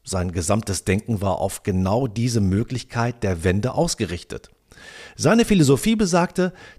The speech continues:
dass sich in allen negativen, in jeder schlechten Situation der Keim für eine positive Veränderung verbirgt.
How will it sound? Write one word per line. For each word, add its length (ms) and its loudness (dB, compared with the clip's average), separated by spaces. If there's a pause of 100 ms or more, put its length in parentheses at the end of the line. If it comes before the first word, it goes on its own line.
dass 220 0
sich 140 -4
in 200 -2
allen 340 4
negativen, 840 -2 (200)
in 180 0
jeder 280 -2
schlechten 420 -4
Situation 720 0 (340)
der 120 2
Keim 360 2
für 180 -8
eine 180 2
positive 600 -2
Veränderung 640 -2
verbirgt. 840 -4